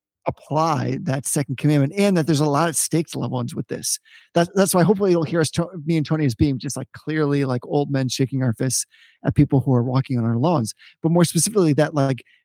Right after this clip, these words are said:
God has commanded a way in which he ought to be worshiped. And sometimes he's saying, like, "Listen, just do not get involved with this because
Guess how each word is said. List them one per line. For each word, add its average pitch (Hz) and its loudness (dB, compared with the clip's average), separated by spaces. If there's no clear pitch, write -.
God 170 2
has 165 2
commanded 151 -4
a 147 -2
way 143 -2
in 139 -4
which 143 -4
he 143 -8
ought 147 -2
to - -18
be 127 -2
worshiped. 160 0
And 175 2
sometimes 240 2
he's 180 0
saying, 185 0
like, 147 0
"Listen, 165 0
just - -2
do 160 0
not 160 0
get 160 0
involved 147 2
with 123 -6
this - -6
because 131 -4